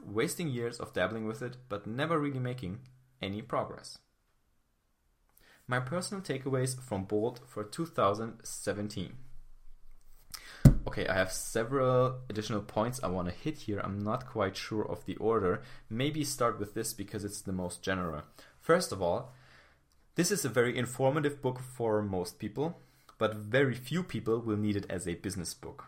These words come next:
right? Because not very, not a lot of people have the chops and the, and the capabilities and, and I Q and E Q skills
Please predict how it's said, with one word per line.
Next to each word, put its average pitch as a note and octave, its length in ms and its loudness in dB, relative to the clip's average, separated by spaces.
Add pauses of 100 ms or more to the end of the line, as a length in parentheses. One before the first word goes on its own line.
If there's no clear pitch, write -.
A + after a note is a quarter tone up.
(100)
right? F#2+ 380 -2
Because - 300 -6
not A#2 480 0
very, G#2+ 320 0 (340)
not A2+ 380 2 (120)
a A2+ 60 -4
lot G#2 140 6
of G2 100 -2
people B2+ 320 -4 (120)
have G2+ 200 0
the F#2+ 80 -2
chops - 640 -2 (340)
and G#2+ 240 -2
the, F2+ 400 2
and F#2+ 200 -4
the F#2 120 -4
capabilities G2+ 920 -2
and, F#2 140 -6 (220)
and F2+ 280 -4 (240)
I G2+ 180 6
Q G#2 340 -4
and G#2+ 220 -2
E B2+ 140 -2
Q A2 240 -2
skills G#2+ 640 0